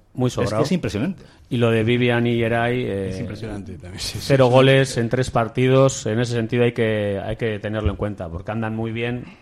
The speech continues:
Speaker 1: están sobrados. Yo ahora bendito problema para Ernesto, ¿no? Veremos lo que pasa.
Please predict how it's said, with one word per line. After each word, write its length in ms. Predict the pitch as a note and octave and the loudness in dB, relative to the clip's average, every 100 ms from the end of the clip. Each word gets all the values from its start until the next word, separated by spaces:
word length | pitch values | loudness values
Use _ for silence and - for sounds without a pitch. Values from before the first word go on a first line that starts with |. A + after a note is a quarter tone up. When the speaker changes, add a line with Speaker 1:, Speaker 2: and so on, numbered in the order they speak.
| _ | _
Speaker 1:
están 340 | A2+ A2 - B2 | -8 -6 -4 -2
sobrados. 380 | A#2 A#2 B2 B2 | 0 0 0 2
Yo 80 | |
ahora 140 | A#2+ B2+ | 2 2
bendito 320 | B2 C3 C3 | 0 0 0
problema 360 | A#2+ A2+ B2+ A2+ | 0 0 0 -2
para 440 | A2 A2 G#2+ A2+ | -2 -2 -2 -4
Ernesto, 400 | A2+ B2+ - G2+ | -6 -6 -6 -8
¿no? 120 | A#2+ | -8
Veremos 300 | A#2 A2 B2+ B2 | -6 -2 0 0
lo 80 | A#2+ | 0
que 80 | |
pasa. 280 | B2 C3 C3+ | -2 -4 -6